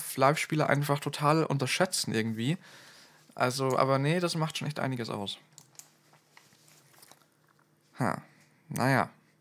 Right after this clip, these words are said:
Das Problem ist natürlich jetzt grad nur, ob wir's halt wirklich jetzt hoch genug kriegen.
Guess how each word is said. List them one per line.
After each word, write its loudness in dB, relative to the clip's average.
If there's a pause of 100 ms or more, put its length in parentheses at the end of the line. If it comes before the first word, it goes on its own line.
(3000)
Das -14
Problem 2
ist 2
natürlich 0
jetzt -2
grad -2
nur, 2 (600)
ob -8
wir's -2
halt -2
wirklich -2
jetzt -6
hoch 0
genug -4
kriegen. -4